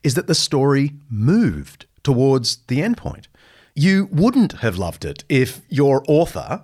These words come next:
had chosen to start the story on the last page and then continue in that mode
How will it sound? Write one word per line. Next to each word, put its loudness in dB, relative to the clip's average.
had -2
chosen -2
to -2
start -2
the 0
story -2
on 2
the 2
last 0
page -2
and 2
then 2
continue 2
in 0
that -2
mode 2